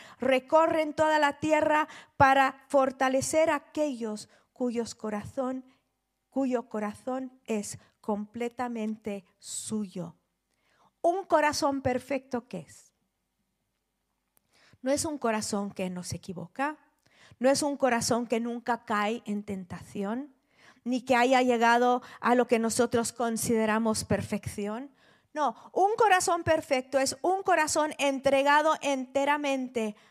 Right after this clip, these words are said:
a Dios y sus propósitos, entregado a su causa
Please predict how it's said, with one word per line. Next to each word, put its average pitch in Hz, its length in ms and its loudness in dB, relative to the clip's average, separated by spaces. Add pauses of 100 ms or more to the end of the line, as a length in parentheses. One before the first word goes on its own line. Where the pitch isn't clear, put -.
(140)
a 269 200 4
Dios 254 500 -4 (300)
y 254 120 0
sus 226 320 -6
propósitos, 196 840 -12 (640)
entregado 320 840 4
a 320 140 2
su - 320 -4
causa 294 800 4